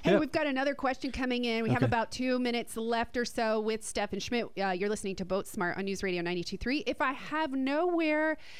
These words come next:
Speaker 1: near as many hours on my engine that requires to conduct maintenance, uh, compared,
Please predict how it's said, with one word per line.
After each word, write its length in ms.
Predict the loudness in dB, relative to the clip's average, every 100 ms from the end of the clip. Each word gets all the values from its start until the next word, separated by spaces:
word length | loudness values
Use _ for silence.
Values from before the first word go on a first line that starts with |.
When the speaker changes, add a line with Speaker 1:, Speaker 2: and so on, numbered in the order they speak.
| -10 -2
Speaker 1:
near 480 | 0 2 2 2 0
as 220 | -2 0
many 400 | 2 2 2 0
hours 360 | 0 2 2
on 100 | 0
my 120 | 0 -2
engine 400 | -2 -2 -2 -2
that 160 | -2
requires 840 | -4 -8 -4 -2 0 2 2 0 -2
to 300 | -4 -2 -2
conduct 460 | -2 0 0 -2 -4
maintenance, 720 | -2 -2 -2 0 -2 -4 -10 -12 -14 -8 -4
uh, 120 | -2
compared, 520 | -2 -2 0 0 -2